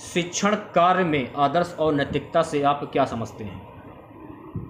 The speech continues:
अच्छी शिक्षण व्यवस्था, बिल्कुल सही हो जाएगा। शिक्षक और छात्रों में आदर्श और नैतिकता का बोधगम्य,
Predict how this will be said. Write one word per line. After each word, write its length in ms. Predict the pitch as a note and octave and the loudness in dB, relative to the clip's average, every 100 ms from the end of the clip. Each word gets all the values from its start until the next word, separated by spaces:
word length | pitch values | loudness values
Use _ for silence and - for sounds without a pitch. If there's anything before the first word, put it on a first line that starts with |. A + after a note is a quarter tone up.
| - - - - - - - - - - - - - - - - - - | -8 -6 -6 -8 -12 -14 -16 -16 -16 -14 -14 -14 -12 -8 -6 -8 -8 -2
अच्छी 320 | D3 - G3 | -2 2 0
शिक्षण 360 | F3 C#3 F#3 E3+ | 0 0 2 2
व्यवस्था, 460 | E3 E3 - F3+ F3+ - - | 4 2 2 0 0 -6 -10
बिल्कुल 320 | G#2 G#2+ C3+ | -10 -4 -4
सही 140 | C#3+ | 0
हो 100 | C#3 | 0
जाएगा। 380 | C#3 C#3+ C#3+ E3 G#3 - - - | 2 2 2 0 -4 -16 -20 -12
शिक्षक 520 | - E3+ - G#3 - | -4 -2 2 0 4
और 120 | E3+ F3 | 4 4
छात्रों 440 | - D#3 - F3 | 2 0 2 2
में 180 | C#3 B2 D#3 | 2 2 2
आदर्श 360 | C#3+ E3 F3+ | 4 4 2
और 160 | - D#3+ | 2 4
नैतिकता 540 | D3 C#3+ D3+ - - - | 4 0 -2 -4 0 2
का 200 | D#3+ D#3+ | 2 2
बोधगम्य, 480 | B2+ C3+ B2 A#2+ | 2 -2 0 -2